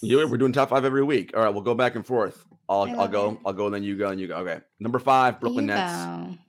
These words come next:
Speaker 1: Look, with all the craziness they have going on, they're still nineteen and eight, right? They're still sixth in the league in adjusted net rating. Like, they got the number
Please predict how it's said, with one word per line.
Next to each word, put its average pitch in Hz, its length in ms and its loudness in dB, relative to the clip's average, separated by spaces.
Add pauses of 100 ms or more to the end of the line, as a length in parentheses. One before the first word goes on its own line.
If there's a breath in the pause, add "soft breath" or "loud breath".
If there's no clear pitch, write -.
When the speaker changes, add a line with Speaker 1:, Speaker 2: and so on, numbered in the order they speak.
(100)
Speaker 1:
Look, 101 320 -2 (120)
with 101 140 -2
all 123 460 4
the 117 100 0
craziness 107 480 -4
they 104 140 -2
have 98 240 -4
going 101 280 -4
on, 95 560 -4 (140)
they're 101 100 -8
still 117 260 -6
nineteen 95 380 -6
and 90 140 -8
eight, 92 400 -4 (180)
right? 110 360 0
They're 107 100 -4
still 120 380 0 (240 soft breath)
sixth - 420 -8
in 113 140 -8
the 104 80 -4
league 101 520 -2
in 98 140 -4
adjusted 95 400 -6
net 92 180 -6
rating. 90 600 -6
Like, 92 440 -4
they 98 140 -10
got 95 160 -6
the - 60 -12
number 95 840 -2